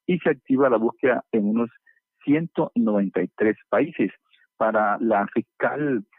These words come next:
contra el crimen organizado de Paraguay, Alicia Saprissa, eh, dijo que es muy triste el episodio porque nunca en su nación se ha presentado un hecho similar,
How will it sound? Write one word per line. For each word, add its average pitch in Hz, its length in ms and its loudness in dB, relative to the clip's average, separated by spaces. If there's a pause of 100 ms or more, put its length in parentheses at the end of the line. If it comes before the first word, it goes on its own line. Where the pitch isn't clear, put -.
(180)
contra 117 300 0
el 101 100 -2
crimen 123 220 0
organizado 117 420 0
de 127 80 2
Paraguay, 117 560 0
Alicia 135 540 -2
Saprissa, 131 520 -2 (440)
eh, 98 260 2
dijo 98 240 0
que 120 100 0
es 110 60 -2
muy 120 160 0
triste 123 320 -2
el 120 80 0
episodio 123 520 0
porque 156 440 0 (300)
nunca 156 380 2
en 123 80 0
su 120 120 -2
nación 135 420 0 (300)
se 113 80 2
ha 110 60 4
presentado 117 720 0
un 113 160 0
hecho 110 220 -2 (100)
similar, 92 320 -2